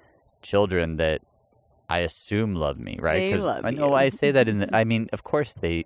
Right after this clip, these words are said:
Speaker 1: they don't know what love is.
Speaker 2: Mm.
Speaker 1: Like, they know that I'm there, right? So that's
Speaker 2: Mm-hmm.
Speaker 1: their,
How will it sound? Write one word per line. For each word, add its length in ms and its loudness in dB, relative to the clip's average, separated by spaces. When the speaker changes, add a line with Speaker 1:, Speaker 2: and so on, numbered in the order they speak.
Speaker 1:
they 100 2
don't 200 2
know 140 2
what 140 0
love 280 0
is. 360 -6
Speaker 2:
Mm. 240 0
Speaker 1:
Like, 180 2
they 140 4
know 300 4
that 220 0
I'm 640 0
there, 540 0
right? 400 0
So 180 0
that's 240 2
Speaker 2:
Mm-hmm. 120 -16
Speaker 1:
their, 260 2